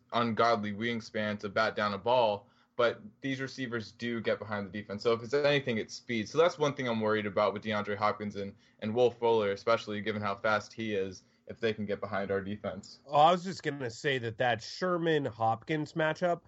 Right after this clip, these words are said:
Speaker 2: both of them, I think their reputations took an unfair hit last year for different reasons.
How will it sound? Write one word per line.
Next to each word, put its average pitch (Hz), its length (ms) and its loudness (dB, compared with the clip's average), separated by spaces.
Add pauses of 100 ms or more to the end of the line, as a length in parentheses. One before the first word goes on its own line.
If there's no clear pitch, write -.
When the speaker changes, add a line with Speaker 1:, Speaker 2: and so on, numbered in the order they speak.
(440)
Speaker 2:
both 214 220 6
of 240 100 0
them, 190 160 2
I 156 80 2
think 262 260 -6
their 302 120 2
reputations 165 960 -4
took - 220 -6
an 135 140 -4
unfair 131 540 0
hit 107 280 -8
last 156 360 0
year 175 180 -4
for 139 160 -8
different 110 420 -6
reasons. 131 520 -4